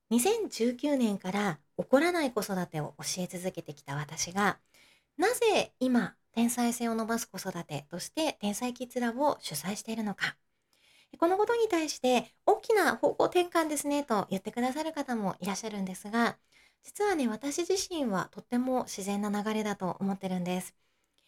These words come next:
えー、今日の音声ではどうして怒らない子育てが天才性を伸ばす子育てにつながったのか。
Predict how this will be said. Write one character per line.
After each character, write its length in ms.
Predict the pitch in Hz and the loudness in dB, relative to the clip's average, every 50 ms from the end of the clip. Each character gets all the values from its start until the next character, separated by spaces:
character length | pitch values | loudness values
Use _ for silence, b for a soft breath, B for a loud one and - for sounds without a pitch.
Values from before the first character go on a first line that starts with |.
| _ _ _ _ _ - | _ _ _ _ _ -4
え 80 | 269 | -4
ー、 60 | 262 - | -2 2
今 80 | 403 466 | 2 2
日 100 | 480 440 | 4 4
の 120 | - - | 2 2
音 140 | 247 269 269 | 0 0 0
声 160 | - 262 240 | 0 0 2
で 80 | 208 190 | 2 2
は 180 | 180 175 170 | 0 0 0
ど 140 | 165 - 311 | 0 0 0
う 80 | 403 440 | -2 -2
し 100 | - - | -4 -6
て 400 | - - 254 247 - - - _ - | -2 0 2 2 2 0 -2 _ -18
怒 200 | 185 - - 226 | -8 -2 0 0
ら 120 | 233 240 | 2 2
な 120 | 233 220 202 | 0 0 -2
い 60 | 185 | -4
子 120 | - 190 | -6 -8
育 220 | 185 - 185 180 170 | -10 -8 -8 -8 -8
て 140 | - 170 165 | -8 -8 -6
が 280 | - 196 208 - - - | -4 -4 -4 -4 -6 -6
天 160 | 175 180 190 | -4 -4 -2
才 180 | - 226 233 240 | -2 -2 -2 -2
性 140 | 240 240 240 | 0 0 0
を 60 | 233 | 0
伸 120 | 233 233 | 0 0
ば 120 | 226 240 233 | -2 -2 -4
す 100 | - - | -4 -8
子 80 | 190 | -10
育 180 | - 185 170 165 | -10 -8 -10 -10
て 140 | - 156 147 | -8 -8 -8
に 80 | 143 | -8
つ 100 | 143 147 - | -8 -8 -10
な 120 | 170 185 | -10 -8
が 80 | - 190 | -8 -8
っ 60 | - | -8
た 100 | - 175 | -6 -8
の 80 | 160 | -6
か。 220 | 147 - - - | -4 -6 -8 -8